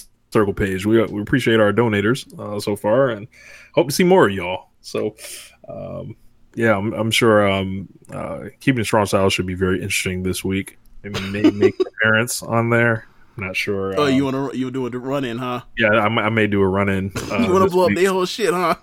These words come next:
Speaker 1: You know, like, we gonna talk about it. You know.
Speaker 2: <laughs> We, look, we are not hiding from these real facts.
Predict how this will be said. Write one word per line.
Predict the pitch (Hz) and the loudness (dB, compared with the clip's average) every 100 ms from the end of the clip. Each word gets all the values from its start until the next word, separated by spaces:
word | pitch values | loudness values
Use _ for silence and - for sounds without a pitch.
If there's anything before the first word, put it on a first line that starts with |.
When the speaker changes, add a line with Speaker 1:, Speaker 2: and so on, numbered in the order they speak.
| _ - - | _ -12 -6
Speaker 1:
You | 117 | -2
know, | 98 95 | 2 4
like, | 98 98 98 98 | 4 4 4 4
we | 113 | 4
gonna | 135 120 117 | 4 4 4
talk | 147 123 | 2 2
about | 107 104 | -2 -4
it. | 98 - - | -4 -12 -8
You | 285 254 | 0 2
know. | 113 110 - - | 4 2 2 2
Speaker 2:
<laughs> | 302 - 277 - 311 285 - 349 - - - | 0 0 -2 -2 -8 -8 -6 -8 -8 -4 0
We, | 240 269 381 214 | 4 4 2 2
look, | 240 202 - | 4 4 2
we | 208 277 | 6 8
are | 233 | 8
not | 226 247 220 | 6 6 6
hiding | 240 233 226 | 4 2 2
from | 226 220 | 0 0
these | 214 | -2
real | 202 233 226 | 0 4 4
facts. | 226 226 185 190 - | 4 0 0 0 -2